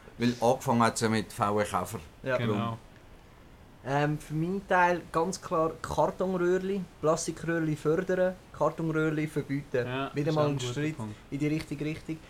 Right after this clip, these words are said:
Speaker 2: Auch, ähm, äh, Öltankschiff und allgemein Kreuzfahrtschiff subventionieren.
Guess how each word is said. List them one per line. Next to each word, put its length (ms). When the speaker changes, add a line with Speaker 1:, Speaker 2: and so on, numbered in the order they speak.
Speaker 2:
Auch, 280
ähm, 360
äh, 240
Öltankschiff 840
und 140
allgemein 500
Kreuzfahrtschiff 880
subventionieren. 1160